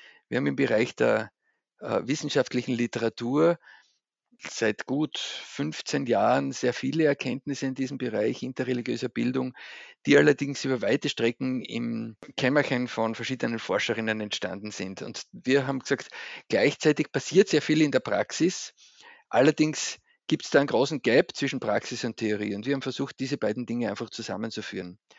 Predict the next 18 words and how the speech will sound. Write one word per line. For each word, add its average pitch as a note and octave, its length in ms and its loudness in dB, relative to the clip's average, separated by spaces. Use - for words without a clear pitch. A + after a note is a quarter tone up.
Und G#2+ 140 -6
da A2 100 4
sind A#2 140 -4
wir A#2 100 0
momentan A2 420 -2
dabei, G#2 460 0
diese A2 200 0
Ergebnisse G#2 480 -4
jetzt G#2 240 -6
auch F#2+ 320 -6
zu G2 100 -8
veröffentlichen A2 720 -4
aus A#2 100 -8
diesem B2 220 -2
Projekt A#2+ 320 0
und D#3+ 400 -2
natürlich C#3+ 460 -2
auch B2+ 480 4